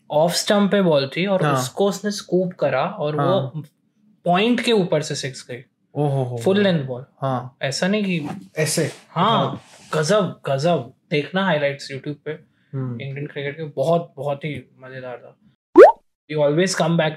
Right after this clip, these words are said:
Speaker 1: to King कोहली।
Speaker 2: हाँ।
Speaker 1: पांच बॉल खेले इस बार, पिछली
Speaker 2: हाँ।
Speaker 1: बार तीन बॉल खेले, इस बार
Speaker 2: हाँ,
Speaker 1: पांच बॉल
Speaker 2: प्रोग्रेस
Speaker 1: खेले।
Speaker 2: है यार।
Speaker 1: प्रोग्रेस है।
Speaker 2: कौन, कौन है ये लोग जो उसका
Speaker 1: <laughs> कौन?
Speaker 2: मेरे कोहली के बारे में बोल रहे हैं?
Speaker 1: कौन बोला
Speaker 2: हाँ,
Speaker 1: भाई?
Speaker 2: हाँ।
Speaker 1: But, uh, <laughs> बहुत सेक्सी शॉट्स मारे।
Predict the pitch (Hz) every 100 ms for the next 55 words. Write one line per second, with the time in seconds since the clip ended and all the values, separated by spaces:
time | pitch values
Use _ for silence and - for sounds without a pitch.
0 | - 160 143 - - 147 151 143 135 143
1 | _ _ 139 131 120 - - _ 190 180
2 | 214 147 175 170 185 190 196 190 196 185
3 | 170 156 151 160 156 156 - _ - 143
4 | 151 147 156 175 180 175 175 160 147 139
5 | 131 143 151 170 165 160 170 160 135 190
6 | - _ 135 127 170 190 190 185 147 147
7 | 190 190 - 151 202 262 247 233 214 202
8 | 202 - 202 180 - - - - - -
9 | 175 196 190 196 208 214 202 196 202 190
10 | 180 175 208 240 262 233 196 175 170 -
11 | 180 165 139 - - _ - 165 208 202
12 | 175 - - 180 175 - 139 156 175 190
13 | 180 - 175 147 - 165 156 131 - 135
14 | 131 143 170